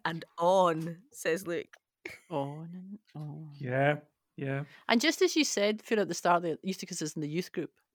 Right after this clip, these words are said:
Speaker 2: But the big thing is, he's not in the youth group.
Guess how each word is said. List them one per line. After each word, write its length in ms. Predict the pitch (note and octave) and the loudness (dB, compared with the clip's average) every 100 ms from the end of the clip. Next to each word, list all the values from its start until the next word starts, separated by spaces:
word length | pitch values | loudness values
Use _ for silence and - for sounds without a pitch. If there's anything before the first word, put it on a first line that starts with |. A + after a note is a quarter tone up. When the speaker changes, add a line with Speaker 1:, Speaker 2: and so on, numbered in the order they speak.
| _ _ - | _ _ -8
Speaker 2:
But 120 | D#3+ | -4
the 60 | F3 | -2
big 240 | G3 G#3 | 0 0
thing 240 | - F#3 E3 | 0 -6 -4
is, 260 | C3+ C#3 - | -6 -8 -16
he's 280 | - D#3+ C#3+ | -10 -8 -6
not 500 | C3+ C3+ F3 - - | -4 -2 -4 -6 -12
in 140 | D#3+ | -8
the 100 | C#3+ | -8
youth 260 | C#3 - - | -8 -12 -16
group. 200 | - - | -18 -18